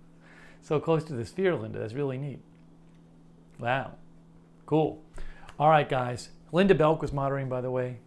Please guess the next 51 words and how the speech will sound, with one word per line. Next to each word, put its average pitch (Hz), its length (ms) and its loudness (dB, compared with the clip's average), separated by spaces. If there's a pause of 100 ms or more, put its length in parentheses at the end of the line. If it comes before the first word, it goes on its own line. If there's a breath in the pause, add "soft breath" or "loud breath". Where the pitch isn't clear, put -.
(140)
in 131 60 -6
addition 113 240 -8
to 123 60 -6
other, 117 140 -4
Beezy 131 400 -2
was 139 140 0
moderating. 131 520 -4 (400 loud breath)
Thank 127 260 -4
you. 120 160 -4 (1300 loud breath)
All 175 80 8
right, 165 160 10
guys, 135 360 -2
we're 139 120 0
wrapping 151 300 4
it 143 100 2
up. 135 180 0
It 127 100 -2
is, 120 200 -2
it 135 140 -4
is 127 180 -4
after 170 400 0
midnight. 139 440 -4
This 131 160 -8
has 131 80 -6
been 123 140 -6
really 160 280 2
fun. 143 320 -2
M 175 200 0
J, 160 160 0
thanks 170 260 -2
for 185 80 0
all 175 80 6
the 147 60 0
popcorn 165 460 0
paraphernalia. 147 800 -2 (140)
Thanks 160 280 -2
to 160 100 -6
you 156 80 0
guys 147 200 2
all 147 100 2
for 147 140 0
watching. 135 320 -2
Thanks 160 260 -4
to 151 60 -10
the 143 60 -4
mods. 143 260 -2 (240 loud breath)
Thanks 185 220 2
to 202 80 4
everybody 160 220 4
who 131 100 -4
donated. 151 640 2